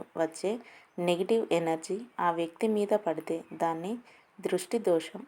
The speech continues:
అంటారు. ఈ దృష్టి అనేది మనుషులకే కాదు, వస్తువులకు, ఇళ్లకు, అలాగే వ్యాపారానికి కూడా తగులుతుంది. ముఖ్యంగా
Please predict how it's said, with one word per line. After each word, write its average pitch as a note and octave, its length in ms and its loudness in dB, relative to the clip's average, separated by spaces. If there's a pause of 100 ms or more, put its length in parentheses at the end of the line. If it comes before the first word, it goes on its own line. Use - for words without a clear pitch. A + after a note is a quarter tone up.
(160)
అంటారు. E3 460 0 (1700)
ఈ G#3 140 6
దృష్టి G3+ 460 2
అనేది F3 480 2 (800)
మనుషులకే G#3+ 600 2
కాదు, E3 360 4 (220)
వస్తువులకు, F#3+ 680 0 (180)
ఇళ్లకు, E3+ 440 -2 (500)
అలాగే F#3+ 440 4 (140)
వ్యాపారానికి G3 800 6
కూడా E3+ 360 0
తగులుతుంది. D#3+ 720 -4 (500)
ముఖ్యంగా F3 640 0